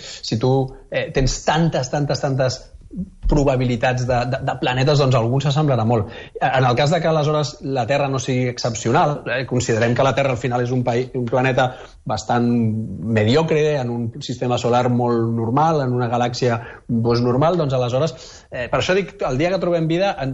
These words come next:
en, en, serà un, un cop d'humilitat, perquè, perquè ja, primer, històricament, no, la Terra era el centre de l'univers. Després, eh, <laughs> va costar molt i va costi-, li va costar el coll a molta gent dir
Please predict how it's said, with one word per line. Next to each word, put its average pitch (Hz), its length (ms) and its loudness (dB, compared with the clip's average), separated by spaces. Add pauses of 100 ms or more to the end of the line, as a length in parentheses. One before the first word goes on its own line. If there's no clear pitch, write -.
en, 127 480 -4
en, 120 240 -4
serà 117 160 2
un, 135 240 2
un 156 160 2
cop 185 160 2
d'humilitat, 147 480 2
perquè, 110 400 -2
perquè 107 320 -2
ja, 113 140 -2
primer, 139 320 2 (380)
històricament, 165 580 0
no, 170 120 2
la 156 160 0
Terra 156 220 0
era 180 100 0
el 135 80 -4
centre 170 320 -2
de 160 100 2
l'univers. 127 540 0
Després, 139 460 -2 (300)
eh, 120 200 0 (200)
<laughs> - 200 -4
va 127 100 4
costar 170 300 2
molt 165 180 2
i 147 60 0
va 135 100 0
costi-, 160 360 -2
li 135 140 0
va 135 140 0
costar 160 360 0 (100)
el 127 140 0
coll 156 200 2
a 135 60 0
molta 135 320 0
gent 147 220 2
dir 165 100 2